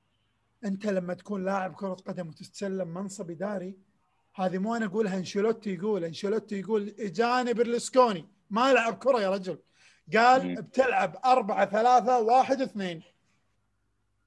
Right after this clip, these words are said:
Speaker 2: نعم.
Speaker 1: قال له: "شلون؟" قال له: "تلعبها وتشوف النتائج". صح يا فراس؟ تذكر هالمعلومة اللي قالها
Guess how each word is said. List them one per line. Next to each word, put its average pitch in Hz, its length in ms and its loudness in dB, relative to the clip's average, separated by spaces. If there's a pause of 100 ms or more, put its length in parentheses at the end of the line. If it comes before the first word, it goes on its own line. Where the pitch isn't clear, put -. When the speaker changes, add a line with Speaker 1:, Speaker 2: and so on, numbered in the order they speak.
(200)
Speaker 2:
نعم. 82 160 -6
Speaker 1:
قال 190 100 2
له: 214 80 0
"شلون؟" 185 420 -8
قال 214 140 2
له: 220 60 2
"تلعبها 226 480 2
وتشوف 262 400 0
النتائج". 180 500 -6 (300)
صح 226 220 0
يا 240 160 6
فراس؟ 262 380 4
تذكر 254 280 -2
هالمعلومة 247 580 0
اللي 220 120 -2
قالها 220 400 -2